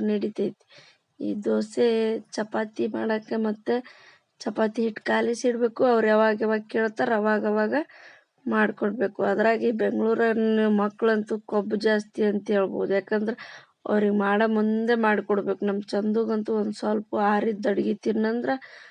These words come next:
ಆಗಂಗಿಲ್ಲ. ಜ್ವರ ಬಂದೈತಿ ಅಲ್ಲ ಅನ್ನೋ ಥರ ಚೆಕ್ ಮಾಡ್ತಾನ. ಅದಕ್ಕೆ ಬೇಜಾರು.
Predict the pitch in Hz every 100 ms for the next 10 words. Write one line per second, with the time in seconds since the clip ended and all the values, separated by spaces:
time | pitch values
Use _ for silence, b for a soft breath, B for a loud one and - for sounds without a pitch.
0 | B _ - 214 214 214 208 208 196 214
1 | 208 220 220 214 214 208 220 214 202 208
2 | 208 - 220 233 220 220 208 - 214 202
3 | - 208 196 214 - 240 214 202 196 202
4 | 185